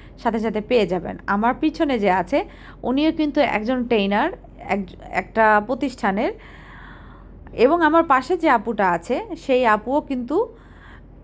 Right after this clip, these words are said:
গাজীপুর থেকে এসেছে, কেয়া সরকার।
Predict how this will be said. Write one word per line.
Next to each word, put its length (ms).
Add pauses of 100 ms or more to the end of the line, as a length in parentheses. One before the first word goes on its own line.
(160)
গাজীপুর 400
থেকে 260
এসেছে, 520 (760)
কেয়া 240
সরকার। 500